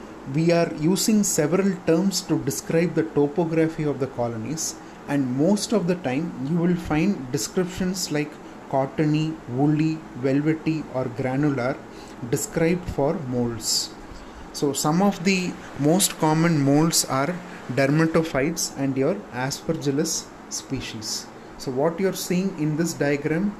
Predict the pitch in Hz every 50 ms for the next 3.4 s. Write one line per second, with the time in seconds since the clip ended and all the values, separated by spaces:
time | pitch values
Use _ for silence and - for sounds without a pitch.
0 | - - - 135 - - 131 127 123 127 131 143 175 208 202 - - - - -
1 | - - - - - - - 123 123 156 156 - 180 170 156 147 131 151 151 143
2 | 139 127 120 - - - 131 127 131 139 135 - - 160 160 160 - 143 139 139
3 | 139 127 127 131 143 175 226